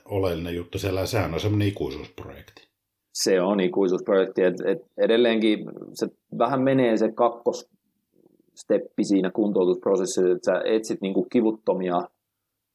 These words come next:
Speaker 2: vaihtoehtoisia liikkeitä, ja sitten kolmas vaihe on vaan, että sä vaan teet niitä
Speaker 1: Mm.
Speaker 2: vitusti, niitä kivuttomia liikkeitä. Niin se on sellainen pyörivä se kakkos- ja kolmas vaihe, että sä ensin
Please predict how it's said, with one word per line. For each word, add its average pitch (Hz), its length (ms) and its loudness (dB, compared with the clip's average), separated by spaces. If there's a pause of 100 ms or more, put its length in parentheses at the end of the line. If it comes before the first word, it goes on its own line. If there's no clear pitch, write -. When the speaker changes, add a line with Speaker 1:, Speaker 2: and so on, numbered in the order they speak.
(160)
Speaker 2:
vaihtoehtoisia 107 720 0
liikkeitä, 90 800 2
ja 85 80 0
sitten 95 160 -4
kolmas 104 360 0
vaihe 95 200 2
on 90 100 2
vaan, 90 140 4
että - 140 -2
sä 87 40 -6
vaan 90 200 -2
teet 90 280 0
niitä 80 220 -6
Speaker 1:
Mm. - 60 -6
Speaker 2:
vitusti, 76 420 -6 (300)
niitä 85 180 -6
kivuttomia 80 560 -4
liikkeitä. 69 500 -2 (260)
Niin 87 100 -4
se 127 80 2
on 139 80 0
sellainen 139 340 2
pyörivä 110 480 4
se 95 100 -2
kakkos- - 360 -2
ja - 80 -2
kolmas 98 420 0
vaihe, 82 320 2
että 82 260 -2 (800)
sä 98 100 2
ensin 107 540 0